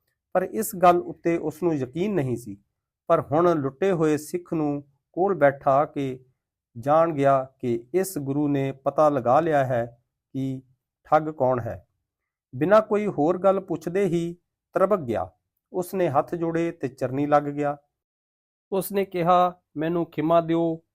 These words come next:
ਬਖਸ਼ ਦਿਓ, ਅੱਗੇ ਤੋਂ ਮੈਂ ਐਸੇ ਕਰਮ ਨੂੰ ਹੀ ਤਿਆਗ ਦਿਆਂਗਾ।" ਗੁਰੂ ਜੀ ਨੂੰ ਸਭ ਸਮਾਨ ਮਿਲ ਗਿਆ, ਜਿਸ ਜਿਸ ਦਾ ਸੀ ਉਸ ਨੂੰ ਵਾਪਸ ਦੇ ਦਿੱਤਾ ਗਿਆ। ਠੱਗ ਤੇ ਠੱਗ ਦੇ ਸਾਰੇ ਸਾਥੀ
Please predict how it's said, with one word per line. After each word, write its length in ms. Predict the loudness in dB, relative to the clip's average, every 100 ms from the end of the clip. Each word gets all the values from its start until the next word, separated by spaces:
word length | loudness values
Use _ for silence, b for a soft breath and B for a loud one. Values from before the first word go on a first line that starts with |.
| -6
ਬਖਸ਼ 300 | -6 -6 -8
ਦਿਓ, 320 | -2 -2 -2 -6 _ _ -8
ਅੱਗੇ 220 | -4 -6
ਤੋਂ 180 | -4 -4
ਮੈਂ 180 | -4 -4
ਐਸੇ 360 | -8 -6 -8
ਕਰਮ 280 | -4 -4 -2
ਨੂੰ 180 | -4 -4
ਹੀ 260 | -6 -8 -10 _ _
ਤਿਆਗ 240 | -2 0 0
ਦਿਆਂਗਾ।" 500 | -2 -4 -4 -6 -10 _ _ _ _ _ _ _ _
ਗੁਰੂ 220 | -6 -4 -2
ਜੀ 160 | -2
ਨੂੰ 200 | -2 -4
ਸਭ 360 | -2 0 0 2 -2 -2 -6
ਸਮਾਨ 500 | -8 -2 2 2 4
ਮਿਲ 180 | 2 2
ਗਿਆ, 300 | 2 2 -2 _ _ _ _ _ _
ਜਿਸ 260 | -4 -4 -2
ਜਿਸ 200 | -4 2
ਦਾ 180 | 4 4
ਸੀ 320 | 2 -4 -4 -4
ਉਸ 200 | -6 -2
ਨੂੰ 140 | 0
ਵਾਪਸ 340 | 2 0 -4 -2
ਦੇ 140 | -2
ਦਿੱਤਾ 260 | -2 -4 -4
ਗਿਆ। 320 | -2 -4 -6 _ _ _ _ _ _
ਠੱਗ 200 | 2 2
ਤੇ 400 | 2 -2 0 0
ਠੱਗ 240 | 0 -2 -2
ਦੇ 220 | -2 -4
ਸਾਰੇ 320 | 0 0 0
ਸਾਥੀ 560 | 0 -2 -2 -4 -4